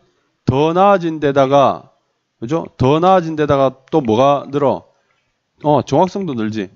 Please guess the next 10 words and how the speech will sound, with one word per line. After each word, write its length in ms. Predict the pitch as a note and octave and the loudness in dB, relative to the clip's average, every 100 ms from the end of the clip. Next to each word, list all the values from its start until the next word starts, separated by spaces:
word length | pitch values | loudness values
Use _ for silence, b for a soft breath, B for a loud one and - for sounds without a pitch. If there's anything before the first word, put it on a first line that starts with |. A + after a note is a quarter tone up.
| _ | _
정확해질 500 | - C3 D#3 - D3 | -4 -2 0 -2 -4
거, 100 | - - | -10 -6
accurate 460 | F3 - D#3 D3 B2+ | -6 -4 -8 -8 -10
할 100 | B2 | -8
거다. 460 | C#3 A2 A#2 D3+ | -2 0 2 -2
이렇게 260 | C3 C#3+ A#2+ | -6 -6 -4
이야기를 280 | G#2+ A2 G#2+ | 0 0 -2
하고 140 | F#2+ | -4
있지. 240 | F2 - F2 _ _ _ _ _ _ _ _ _ | -8 -14 -20 _ _ _ _ _ _ _ _ _
그치? 260 | A#2+ - | -14 -12